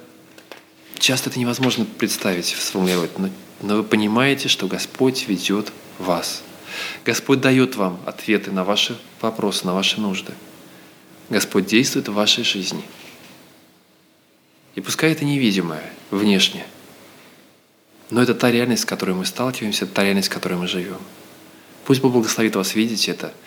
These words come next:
в своей жизни и видеть это в жизни других людей, и благословлять их, помогая им идти в соответствии с той целью, с тем замыслом, который Господь приготовил для них. Давайте мы помолимся, чтобы Бог открывал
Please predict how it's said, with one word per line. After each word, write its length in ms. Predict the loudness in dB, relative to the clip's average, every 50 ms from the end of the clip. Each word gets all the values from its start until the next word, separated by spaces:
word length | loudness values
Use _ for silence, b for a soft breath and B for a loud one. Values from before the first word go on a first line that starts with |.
| B B B
в 80 | -8 -8
своей 300 | -4 0 2 4 4 4
жизни 440 | 2 0 -2 -4 -6 -8 -10 -12 -12 B B B B B
и 80 | -4 -2
видеть 220 | -2 0 -2 -2
это 120 | -2 0 0
в 40 | 2
жизни 220 | 2 2 2 2
других 360 | 2 2 2 0 -2 -2 0
людей, 400 | 0 0 0 0 -2 -4 -4 -6 B B B B B B
и 100 | 0 2
благословлять 760 | 4 4 4 4 2 2 2 0 0 0 2 0 0 0 -2
их, 140 | -6 -8 -10 B B B B -8
помогая 560 | -4 -2 0 0 0 2 2 2 4 2 2
им 400 | 0 -2 -6 -6 -6 -4 -6 -6 -8 -12 -20 -20 -20 -20 -20 -20 -20 -20 -20 _ _ _ _ _ _ _ _ _ _ _ _ _ _ 0 4
идти 500 | 4 4 4 2 0 2 2 2 2 0 -2 -10 -16 -20 -20 -20 -20 -14 -2
в 40 | 0
соответствии 440 | 0 2 4 4 2 2 2 -2 -2
с 60 | 0
той 160 | 2 2 2
целью, 300 | 4 4 4 6 6 6
с 40 | 4
тем 180 | 2 0 0
замыслом, 460 | 2 2 2 2 2 2 0 -2 -2 -2
который 260 | -2 0 0 0 0
Господь 460 | 0 -2 -4 2 4 4 4 4 4
приготовил 500 | 0 0 0 0 -2 -2 -2 -2 -2 -2
для 140 | -2 -2 -2
них. 300 | -4 -4 -6 -8 -10 -12 -14 B B B B B B B B B -4
Давайте 280 | -2 -2 -2 0 -2
мы 80 | 0 0
помолимся, 500 | 2 2 2 2 2 2 0 0 -2 -6
чтобы 220 | -6 -6 -6 -4
Бог 140 | -4 -4 -4
открывал 500 | -6 -4 -4 -2 0 2 2 2 2 0